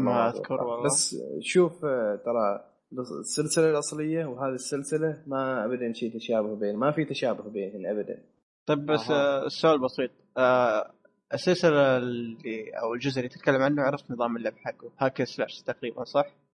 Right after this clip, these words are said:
Speaker 2: أيوه.
Speaker 1: طيب بس لو تشرح لي كده بسرعة وش، كيف كان أسلوب اللعب القديم؟
Speaker 2: آه، أسلوب اللعب القديم اللي هو ريترو، نفس مثلا لعبة، آه، وير وولف إذا، إذا لعبتوها.
Speaker 1: ما أعرف صراحة.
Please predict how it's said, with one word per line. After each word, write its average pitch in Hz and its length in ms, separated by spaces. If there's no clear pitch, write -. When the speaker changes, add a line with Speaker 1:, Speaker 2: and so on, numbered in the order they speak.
Speaker 2:
أيوه. 107 320
Speaker 1:
طيب 147 200
بس 160 160
لو 151 80
تشرح 151 360
لي 131 100
كده 127 180
بسرعة 120 360
وش، 127 440
كيف 139 180
كان 127 260
أسلوب 117 300
اللعب 113 240
القديم؟ 113 320
Speaker 2:
آه، 135 340
أسلوب 185 340
اللعب 175 240
القديم 180 460
اللي 165 180
هو 151 260
ريترو، 139 440
نفس 156 280
مثلا 135 300
لعبة، 120 560
آه، 113 260
وير 123 300
وولف 120 320
إذا، 113 360
إذا 117 280
لعبتوها. 117 680
Speaker 1:
ما 120 160
أعرف - 180
صراحة. - 420